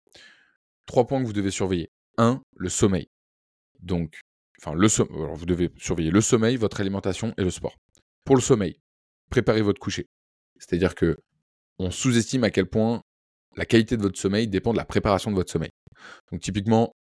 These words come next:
pas trop d'écran avant de se coucher, et surtout, essayez de garder une heure de coucher, une heure de lever régulière. La régularité, c'est ce qui permet d'améliorer le sommeil.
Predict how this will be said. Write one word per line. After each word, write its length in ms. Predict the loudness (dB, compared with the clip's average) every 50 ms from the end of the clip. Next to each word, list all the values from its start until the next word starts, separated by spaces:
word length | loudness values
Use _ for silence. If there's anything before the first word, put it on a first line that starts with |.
| _ _ _ 0
pas 100 | 0 0
trop 140 | 2 2 2
d'écran 360 | 2 2 2 -2 -6 -6 -8 -10 _ -8
avant 260 | -6 -4 -4 -4 -2
de 160 | -2 -2 -2
se 80 | -2 -6
coucher, 400 | -8 -4 2 4 4 4 4 2 -4 -16 _ _
et 60 | -8 -6
surtout, 280 | -6 -4 0 0 0
essayez 240 | 0 0 0 -2 0
de 60 | 2
garder 360 | 2 2 2 4 2 2 0 0
une 140 | -2 0 2
heure 80 | 2 2
de 60 | 2
coucher, 280 | 0 -2 -2 0 0
une 120 | 0 0 0
heure 80 | 0
de 100 | 2 2
lever 300 | 2 2 2 2 2 0 0 -4 _ -4
régulière. 380 | -2 0 2 2 2 0 -2 -4 _ _ _ _ _ _ _ _
La 80 | -6 -4
régularité, 560 | -2 0 2 4 4 4 2 2 2 0 0 -2 -6 -20 _
c'est 120 | -10 -8
ce 60 | -8
qui 80 | -6 -2
permet 240 | -2 0 0 2 2
d'améliorer 340 | 0 2 2 2 2 2 2
le 260 | 2 2 0 -2 -4
sommeil. 240 | -4 -2 -4 -4